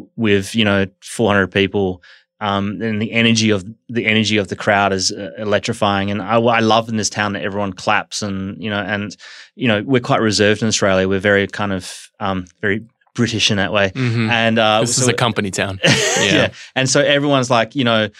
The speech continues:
Speaker 1: is clapping and cheering, and, and, and you really feel that, um, that, that spirit. And also, like, the, the, uh, I love big thumping soundtracks. And, you know, I'm a big fan of Christopher Nolan's work in that regard. I like to play it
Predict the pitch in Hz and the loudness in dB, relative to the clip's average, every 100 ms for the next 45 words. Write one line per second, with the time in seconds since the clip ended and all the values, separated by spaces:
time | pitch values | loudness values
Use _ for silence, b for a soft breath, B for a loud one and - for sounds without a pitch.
0 | B B 113 - 139 135 135 117 110 135 | B B -8 0 0 0 -2 -2 0 2
1 | 127 127 120 113 117 120 110 110 123 - | 4 4 2 0 -2 0 0 0 -4 -2
2 | 117 120 127 123 151 139 135 139 123 110 | 0 2 2 4 4 4 2 2 4 2
3 | - - 113 107 104 107 - _ 117 113 | 0 -2 0 0 -2 -6 -10 _ -4 -4
4 | 139 117 - 151 135 117 113 113 _ 202 | -6 -4 -2 0 2 2 -2 -4 _ 2
5 | 214 160 131 131 120 135 131 123 - 127 | 4 2 2 0 0 -2 0 0 -2 0
6 | 120 113 110 107 123 123 127 123 - - | 2 4 2 2 2 4 4 2 -8 -14
7 | - _ - 110 104 - 110 95 98 - | -18 _ -2 0 0 -2 -2 -2 -6 -4
8 | 101 101 104 87 - - - _ - 104 | -4 -2 -2 -4 -2 -4 -4 _ -4 0
9 | 101 101 101 - - - 104 95 98 101 | 0 0 -2 -4 -6 -12 -6 -6 -6 -8
10 | - 101 95 95 - - 101 95 95 95 | -6 -6 -6 -6 -8 -6 -4 -2 -2 -2
11 | - - _ - 104 98 98 - B B | -2 -4 _ -8 0 0 0 -6 B B
12 | B 110 104 101 98 98 95 98 104 _ | B -2 0 0 2 2 2 0 -4 _
13 | - 120 113 107 - 113 101 98 | -2 2 2 0 -4 -2 0 -2